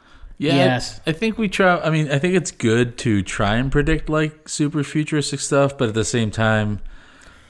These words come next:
Speaker 1: it's good because you set goals, right? We all want, like, but, I mean, at this point, if you told people back in the fifties, like,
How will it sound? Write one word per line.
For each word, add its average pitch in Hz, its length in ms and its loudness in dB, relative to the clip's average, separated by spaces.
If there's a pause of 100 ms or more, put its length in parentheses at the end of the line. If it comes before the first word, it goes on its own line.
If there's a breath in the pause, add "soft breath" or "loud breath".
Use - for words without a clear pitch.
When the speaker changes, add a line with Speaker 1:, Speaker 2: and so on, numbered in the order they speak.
(120 loud breath)
Speaker 1:
it's 147 140 0
good 180 160 6
because 156 240 2
you 139 60 0
set 127 240 2
goals, 82 280 0
right? 98 320 0 (140)
We 113 160 2
all 107 220 4
want, 107 200 2
like, 110 340 0
but, 123 180 -2
I 120 60 0
mean, 120 180 2
at 110 80 0
this 135 160 4
point, 113 260 2
if 107 100 2
you 120 100 -2
told 110 220 0
people 107 280 0
back 101 200 2
in 95 60 -2
the 87 60 -2
fifties, 98 520 -2
like, 90 280 -2